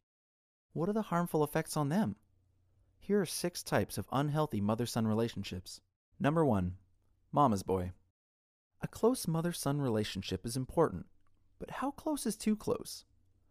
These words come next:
When a mother oversteps her son's boundaries, makes all the decisions for him, and forces him to be by her side at all times, it leaves him very little room to grow independent as he gets older. In fact,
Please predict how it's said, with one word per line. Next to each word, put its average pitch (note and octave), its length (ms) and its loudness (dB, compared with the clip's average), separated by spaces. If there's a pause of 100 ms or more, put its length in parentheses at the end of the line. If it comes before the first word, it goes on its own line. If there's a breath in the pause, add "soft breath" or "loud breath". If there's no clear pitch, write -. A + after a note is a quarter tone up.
(160)
When E3 160 0
a - 20 2
mother A3+ 320 2
oversteps F#3+ 580 2
her B2+ 80 -4
son's C#3+ 280 0
boundaries, A2 640 0 (360)
makes C3 200 -2
all E3+ 180 0
the G3+ 80 0
decisions E3 420 0
for D3 280 4
him, G2 240 0 (400)
and C#3 120 -4
forces F3 400 2
him G3+ 140 2
to E3 100 -2
be C3 160 0
by D3 200 4
her B2+ 100 2
side B2+ 300 2
at A2 100 -6
all B2 180 2
times, C3 520 -2 (320)
it - 120 0
leaves E3+ 220 -2
him F3 160 0
very D3 380 6
little C#3 240 4
room A#2 200 2
to G#2+ 120 -4
grow A2+ 260 4
independent A2 540 0
as B2 160 0
he C3 80 -2
gets C3+ 180 0
older. C3 380 0 (680)
In - 140 0
fact, - 480 0